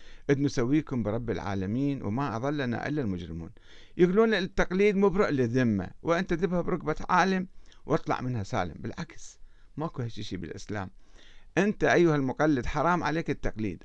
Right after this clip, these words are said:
التقليد أساسًا بدعة محرمة، حرمها علماء الشيعة الأوائل الذين فتحوا باب الاجتهاد بعد أن كانوا يقولون التقليد حرام. ثم، آه، آه، آه، به-، بهذه الفتاوى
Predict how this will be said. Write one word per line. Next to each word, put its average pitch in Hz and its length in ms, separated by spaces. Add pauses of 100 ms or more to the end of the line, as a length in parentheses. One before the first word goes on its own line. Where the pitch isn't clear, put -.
التقليد 190 500
أساسًا 165 420
بدعة 143 480 (500)
محرمة، 156 640
حرمها 156 540
علماء 147 480
الشيعة - 360
الأوائل 143 580
الذين 165 380
فتحوا 196 340
باب 170 200
الاجتهاد 110 520 (440)
بعد 156 240
أن 147 160
كانوا 156 260
يقولون 135 400 (340)
التقليد 110 480
حرام. 98 360 (560)
ثم، 226 360
آه، 214 240 (840)
آه، 127 40
آه، - 560
به-، 127 360
بهذه 233 420
الفتاوى 160 540